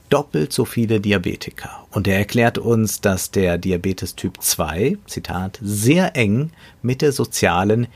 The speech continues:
Herkunft korreliert.“ Also eine biopolitische Maßnahme deut-, deutet sich hier schon an und die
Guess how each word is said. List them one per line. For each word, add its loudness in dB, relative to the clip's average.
Herkunft 0
korreliert.“ -8
Also 0
eine 0
biopolitische 2
Maßnahme 2
deut-, 0
deutet 2
sich -4
hier -2
schon -4
an 0
und -2
die 2